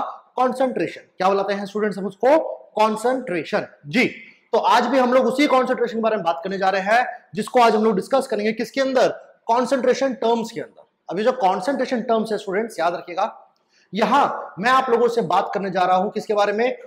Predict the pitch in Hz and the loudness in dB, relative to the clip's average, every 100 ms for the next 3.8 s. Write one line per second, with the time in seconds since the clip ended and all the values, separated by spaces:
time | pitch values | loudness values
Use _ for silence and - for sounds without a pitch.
0 | - 180 262 - 220 185 285 - - _ | -8 0 2 2 2 4 4 0 -12 _
1 | _ _ - 180 247 285 - - 156 190 | _ _ -4 2 4 2 -2 -12 -8 -4
2 | 202 185 185 180 180 233 226 226 214 277 | -4 -4 -2 -2 0 0 2 2 2 2
3 | 214 226 302 294 220 180 156 | 4 4 4 2 2 2 0